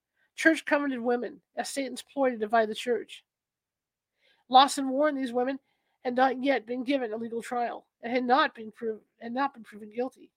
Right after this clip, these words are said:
To assume they were would be a matter of deep humiliation to such as are innocent. Then,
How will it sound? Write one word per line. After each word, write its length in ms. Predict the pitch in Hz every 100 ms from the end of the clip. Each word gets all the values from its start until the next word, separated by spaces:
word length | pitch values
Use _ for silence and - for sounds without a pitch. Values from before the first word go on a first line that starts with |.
| _ _ _ _ _ _ _ _ _ _ _ _ - -
To 100 | 285
assume 420 | - 320 330 302
they 120 | 247
were 440 | 247 285 240 190 _ _
would 120 | 247 240
be 140 | 262
a 40 |
matter 300 | 247 247 247
of 120 | 240 220
deep 180 | 277 -
humiliation 680 | 247 233 233 233 247 - - _ _ _ 240
to 60 |
such 380 | - 247 233 - _
as 140 | 226 214
are 180 | 214 -
innocent. 560 | 240 226 - - - _ _ _ _ _ _ _ _ _ _ _ _ _ _ _ _ _ _ _ _ _ _ _ _ _ _ _ _ _ _ _ _ _ _
Then, 380 | 226 269 240 -